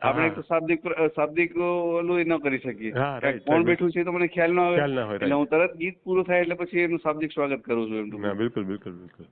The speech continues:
Speaker 2: એટલે અત્યારે જે શ્રોતા મિત્રો આપણે સાંભળી રહ્યા છે એ મિત્રો છે એ પણ આનાથી અભિભૂત થશે કારણ કે આ એક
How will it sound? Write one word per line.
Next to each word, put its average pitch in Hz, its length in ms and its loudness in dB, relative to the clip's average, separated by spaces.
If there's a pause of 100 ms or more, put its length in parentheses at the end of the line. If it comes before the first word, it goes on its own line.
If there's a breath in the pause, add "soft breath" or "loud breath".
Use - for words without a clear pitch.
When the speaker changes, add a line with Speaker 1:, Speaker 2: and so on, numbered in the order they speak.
(440 loud breath)
Speaker 2:
એટલે 135 140 2
અત્યારે 147 320 2
જે 147 440 0 (340)
શ્રોતા 127 200 2
મિત્રો 135 200 -2
આપણે 135 220 -2
સાંભળી 113 220 -4
રહ્યા 127 220 -2
છે 123 240 -4
એ 127 40 0
મિત્રો 127 480 0 (160)
છે 135 160 2 (180)
એ 143 100 2
પણ 147 260 -2
આનાથી 135 500 0 (400)
અભિભૂત 131 400 0
થશે 117 240 -2
કારણ 117 260 -2
કે 120 100 -6
આ 120 120 -2
એક 127 120 -4